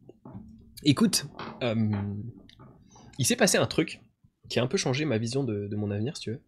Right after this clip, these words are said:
Euh, avant, euh, mais je pense que, je sais pas si, si, si je l'avais dit explicitement, tu vois, comme ça, mais l'idée c'était plus en mode, euh, bah, coach sportif, c'est, ça doit être cool, et j'aimerais bien faire ça,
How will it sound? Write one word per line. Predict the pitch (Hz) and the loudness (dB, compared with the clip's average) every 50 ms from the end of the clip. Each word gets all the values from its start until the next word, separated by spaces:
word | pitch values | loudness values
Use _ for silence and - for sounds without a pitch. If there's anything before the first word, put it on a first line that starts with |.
| _ _ _ _ _ _ _ _ _ _ _ _ _ - - - - - - - - - - _ - | _ _ _ _ _ _ _ _ _ _ _ _ _ -16 -14 -14 -14 -14 -16 -20 -20 -20 -18 _ -4
Euh, | 120 110 107 104 104 104 101 - | -2 -2 0 0 0 0 0 2
avant, | 123 131 123 139 165 185 175 151 117 | 4 4 6 6 6 6 6 6 4
euh, | 107 98 101 101 104 110 113 - _ _ _ - | 4 2 0 -2 -4 -6 -8 -12 _ _ _ -6
mais | 113 | -4
je | - - | -2 0
pense | 175 180 - | 0 -2 0
que, | - 120 107 104 101 - - _ _ _ - - - - - _ | 0 0 0 0 -2 -6 -10 _ _ _ -20 -20 -20 -20 -16 _
je | - - | -8 -2
sais | - | 2
pas | 147 151 | 2 2
si, | - - - - - - | 2 2 -6 -8 -12 -10
si, | - - - 113 107 110 | -8 -6 -2 -2 -2 -2
si | 110 - - 107 | -2 -2 -2 -2
je | 104 113 | 0 0
l'avais | 104 104 104 | 0 0 -2
dit | 104 113 120 131 131 - 104 - - | -2 -2 -4 -4 -6 -8 -14 -12 -8
explicitement, | - - - - - 147 135 - - 139 123 - 143 143 131 | -6 -6 -6 -6 -6 -4 -4 -2 -2 -2 -2 0 0 0 0
tu | - - - | -2 -4 -4
vois, | 113 110 110 104 107 110 | -4 -2 -2 -4 -6 -6
comme | - 110 | -8 -6
ça, | - - 151 - - - - - - - - - | -6 -6 -8 -8 -10 -16 -16 -16 -16 -20 -4 2
mais | - 135 147 | 4 6 6
l'idée | 127 113 120 156 151 | 6 6 6 6 4
c'était | - - - 107 | 2 0 -2 -4
plus | - - 160 - 110 | -4 -4 -6 -2 -2
en | 104 | 0
mode, | 107 120 120 104 | 0 2 0 0
euh, | 95 113 117 - _ _ _ _ _ _ - | -2 -2 -6 -12 _ _ _ _ _ _ 2
bah, | - 113 | 4 4
coach | 110 - 127 | 6 4 2
sportif, | 113 - 107 - - 185 | 2 0 -2 -2 0 -2
c'est, | 185 - - 127 120 | -2 -2 -4 -4 -2
ça | - - 107 | 0 0 2
doit | 110 110 | 2 0
être | 107 - | -2 0
cool, | - - 196 156 110 - - - - _ _ _ _ _ _ _ _ _ _ _ _ - - - | 2 2 2 2 2 -4 -8 -20 -20 _ _ _ _ _ _ _ _ _ _ _ _ -12 -6 0
et | 110 | 2
j'aimerais | 110 110 104 101 107 | 4 6 6 8 8
bien | 123 131 | 6 6
faire | 131 123 107 | 6 4 2
ça, | - 139 160 175 | 4 4 2 2